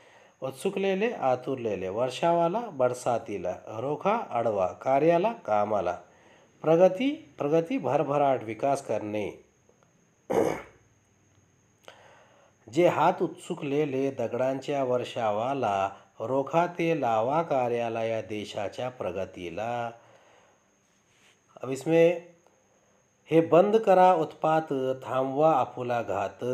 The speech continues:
सामर्थ्य ना जाऊ व्यर्थ, काहीसा अर्थ, अ, अर्थ ही येऊ द्या रे." सामर्थ्य, शक्ती, उत्पात, अनर्थ, संकट, विघातक, अ, कृत्य, उत्पात, अनर्थ, संकट, विघातक कृत्य, घात, बे-,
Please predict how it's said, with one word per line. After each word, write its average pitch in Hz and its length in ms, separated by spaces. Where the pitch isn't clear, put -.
सामर्थ्य 160 720
ना 175 220
जाऊ 131 440
व्यर्थ, 127 380
काहीसा 117 460
अर्थ, 127 440
अ, 117 300
अर्थ 156 200
ही 156 380
येऊ 135 240
द्या 107 320
रे." 131 500
सामर्थ्य, 196 760
शक्ती, - 640
उत्पात, 185 420
अनर्थ, 127 400
संकट, 139 520
विघातक, 135 760
अ, 143 100
कृत्य, 120 460
उत्पात, 170 420
अनर्थ, 160 460
संकट, 151 500
विघातक 120 400
कृत्य, 113 300
घात, 160 420
बे-, 135 360